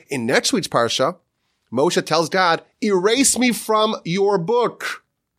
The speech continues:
And indeed, God says, "You know what? If that's what you want, that's what you get." And Moshe's name was erased from God's book, but only one Parsha.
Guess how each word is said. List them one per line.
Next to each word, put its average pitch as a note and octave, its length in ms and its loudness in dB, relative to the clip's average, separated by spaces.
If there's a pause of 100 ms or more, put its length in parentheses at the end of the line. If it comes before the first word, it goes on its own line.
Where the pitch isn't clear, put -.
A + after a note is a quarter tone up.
(280)
And B2 120 -4
indeed, B2 520 0
God A2+ 200 0
says, G#2 340 -2
"You G#2 100 -6
know A#2 120 2
what? D3+ 220 2
If G#2 80 -12
that's A2 200 -2
what A#2+ 140 -4
you A#2 80 -2
want, C3 300 2 (280)
that's B2 500 -2
what A3 220 0
you G3 160 2
get." A3 680 -2 (160)
And E3 140 0
Moshe's G3 880 -2
name G#3+ 400 2
was G3 300 0
erased G3 540 0
from G3+ 180 -2
God's F#3 260 0
book, G3+ 420 -2 (440)
but D#3 100 0
only D3 260 0
one C3+ 200 0
Parsha. - 480 -6